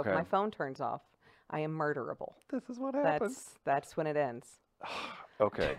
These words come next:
Speaker 2: <laughs>
Speaker 1: Predictions.
Speaker 2: Uh-oh.
Speaker 1: Moving forward, what do you, you, so you're grinding hard on the stand-up.
Speaker 2: Yes. Could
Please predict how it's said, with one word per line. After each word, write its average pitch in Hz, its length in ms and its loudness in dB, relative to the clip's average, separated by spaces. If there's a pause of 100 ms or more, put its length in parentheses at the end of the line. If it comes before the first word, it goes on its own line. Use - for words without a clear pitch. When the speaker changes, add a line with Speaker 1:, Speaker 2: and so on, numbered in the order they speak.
(380)
Speaker 2:
<laughs> - 440 -14
Speaker 1:
Predictions. - 580 0 (420)
Speaker 2:
Uh-oh. 139 300 0 (160)
Speaker 1:
Moving 117 360 4
forward, 87 460 2 (760)
what 107 560 0
do 117 80 -4
you, 92 540 -4 (400)
you, - 200 -12
so - 140 -8
you're 95 100 -2
grinding 101 400 0
hard 95 520 4
on 90 80 -2
the 85 60 -8
stand-up. - 460 -6 (280)
Speaker 2:
Yes. - 180 -8 (720)
Could 190 220 4